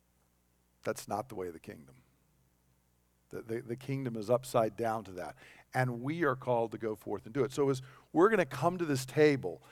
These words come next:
think about the, the excellent word we just heard. We have this table because our King served.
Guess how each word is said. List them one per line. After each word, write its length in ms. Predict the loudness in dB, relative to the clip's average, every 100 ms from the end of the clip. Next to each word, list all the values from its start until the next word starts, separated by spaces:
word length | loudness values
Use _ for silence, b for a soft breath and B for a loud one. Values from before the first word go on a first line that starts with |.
| b b
think 200 | -2 0
about 360 | 6 10 8 6
the, 120 | -4 -4
the 160 | 4
excellent 460 | 6 6 2 -4 -2
word 280 | 2 2 2
we 140 | -4
just 260 | -4 -6 -6
heard. 440 | -4 -4 -4 -10 -20 b b b b b -12
We 360 | -4 0 2
have 640 | 2 2 6 10 10 8 6
this 300 | 6 6 0
table 800 | 2 6 6 6 4 2 0 -4 b b _
because 360 | 0 4 6 6
our 140 | 4
King 420 | 0 -2 -2 -4
served. 800 | -10 -4 -4 -4 -12 -20 -20 -20